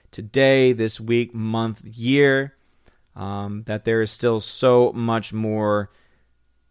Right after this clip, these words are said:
good out there. And sometimes all we need to do is to realize and to recognize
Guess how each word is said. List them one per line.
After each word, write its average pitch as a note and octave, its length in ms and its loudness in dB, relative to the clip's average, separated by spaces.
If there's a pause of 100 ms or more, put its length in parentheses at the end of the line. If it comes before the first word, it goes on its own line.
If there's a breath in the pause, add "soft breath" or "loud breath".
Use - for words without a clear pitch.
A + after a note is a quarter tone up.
(260)
good G#2 460 2 (400)
out A2 300 0
there. F#2 320 -6 (880)
And G#2 360 -6 (220)
sometimes B2+ 600 0
all B2 260 4
we B2+ 100 4
need A#2+ 140 0
to A2+ 80 0
do A#2 340 4
is A2+ 240 -2
to A2 140 -4
realize A#2 720 2
and G#2+ 100 -4
to G#2 100 -6
recognize G#2+ 800 0